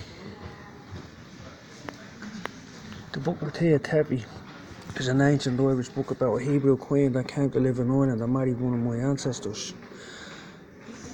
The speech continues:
Um, she, um, went to the island of the Towers.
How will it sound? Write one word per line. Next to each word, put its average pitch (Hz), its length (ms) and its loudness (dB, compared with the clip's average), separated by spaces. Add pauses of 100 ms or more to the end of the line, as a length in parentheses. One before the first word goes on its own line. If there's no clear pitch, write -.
(300)
Um, 127 540 -4 (880)
she, 131 440 0
um, 120 380 0
went 147 200 4
to - 80 -8
the 123 120 2
island 131 320 4
of 117 140 0
the - 80 -4
Towers. 127 600 -2